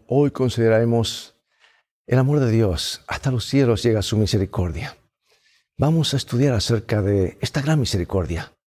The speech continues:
Y la definición de la palabra misericordia, según lo da el Oxford Language Dictionary, es la siguiente. Dice, "compasión o perdón mostrado hacia alguien a quien está en nuestro poder castigar o dañar".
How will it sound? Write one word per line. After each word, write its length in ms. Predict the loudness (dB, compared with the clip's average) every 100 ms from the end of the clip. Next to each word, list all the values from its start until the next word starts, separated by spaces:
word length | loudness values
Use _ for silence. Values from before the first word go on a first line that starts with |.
| _ _ _ _ _
Y 100 | 0
la 100 | 0
definición 560 | 2 2 0 0 0 2
de 60 |
la 120 | 2 2
palabra 320 | 0 2 2
misericordia, 640 | 2 0 0 2 2 2
según 320 | 0 0 2
lo 140 | 2 2
da 420 | 2 2 0 -4
el 340 | -2 0 -2 -4
Oxford 680 | -2 -2 -2 0 2 2 -2
Language 500 | 0 0 2 0 -2 -2
Dictionary, 600 | -2 0 0 2 0 -2 _ _ _ _ _
es 140 | -4 -2
la 80 |
siguiente. 540 | 0 0 -2 -6 -14 _ _ _
Dice, 320 | -4 -2 -4
"compasión 920 | -4 -4 -2 -4 0 0 0 -2 -8 _
o 160 | -6 -2
perdón 440 | -2 2 2 2
mostrado 520 | 0 -2 0 2 2
hacia 240 | 2 -2 0
alguien 600 | 2 2 2 2 0 -2 -12 -20 _ _ _
a 120 | -6
quien 220 | -2 0
está 480 | 0 0 0 0 -2 -2
en 100 | 0
nuestro 320 | 0 -2 -4
poder 400 | 0 0 0 -2
castigar 800 | -4 -4 -6 -4 0 0 -2 -8
o 100 | -4
dañar". 320 | -2 -2 -4